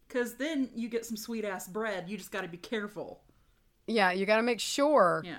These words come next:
Speaker 2: that there's no fucking, what was, what was that? Uh,
Speaker 1: Cardamom?
Speaker 2: cumin?
Speaker 1: Cumin.
Speaker 2: Ca-, oh,
Speaker 1: Ca-
Speaker 2: I don't remember.
Speaker 1: Huh. <laughs> Oh, shit.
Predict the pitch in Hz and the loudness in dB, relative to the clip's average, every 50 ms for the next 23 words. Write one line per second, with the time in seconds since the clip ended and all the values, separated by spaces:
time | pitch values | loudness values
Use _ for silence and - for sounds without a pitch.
0 | - - - 196 - 214 196 - - 214 202 208 202 175 - - - - - 233 | -10 -8 -8 -6 -4 -4 -4 -2 0 2 2 2 2 0 -4 -12 -8 2 4 4
1 | 226 233 - 202 185 185 180 170 160 165 - _ _ _ _ - 202 202 359 494 | 4 4 2 0 0 0 0 -2 -4 -6 -8 _ _ _ _ -6 -2 0 0 0
2 | 494 - - - - 233 208 - 480 539 - 381 392 - - - 196 175 180 - | 0 -2 -4 -6 -8 -8 -4 -2 0 0 2 0 -2 0 2 2 2 2 0 -4
3 | - 233 220 214 196 180 175 165 165 - - - - _ _ _ _ _ _ _ | -6 0 2 4 4 4 4 2 0 -4 -8 -14 -20 _ _ _ _ _ _ _
4 | _ _ _ _ _ _ _ _ _ _ - - - 220 262 294 339 254 262 302 | _ _ _ _ _ _ _ _ _ _ -14 -8 -4 -2 0 0 0 2 2 2
5 | 381 480 508 403 415 440 - - - _ _ _ _ _ - - - 339 339 277 | 2 2 2 2 0 -2 -8 -16 -20 _ _ _ _ _ -8 -4 0 0 2 2
6 | 208 - - - - - - - - - 277 277 - - - _ _ _ _ - | 0 0 4 4 4 4 4 0 0 2 2 2 2 0 -6 _ _ _ _ -8
7 | - - 320 262 - - - 285 339 392 392 320 294 277 269 262 254 247 208 202 | -2 -2 0 0 0 4 6 8 10 10 8 8 8 6 6 6 4 4 4 2
8 | 175 175 151 - 262 233 190 160 165 - - _ _ _ _ _ _ _ _ _ | 2 2 0 0 -2 0 0 -2 -4 -8 -12 _ _ _ _ _ _ _ _ _
9 | _ _ - 285 - - - - 320 294 294 453 - - - - - 403 302 254 | _ _ -6 -4 -4 -4 -2 0 2 6 8 8 6 6 2 -4 -2 0 0 0
10 | - | -2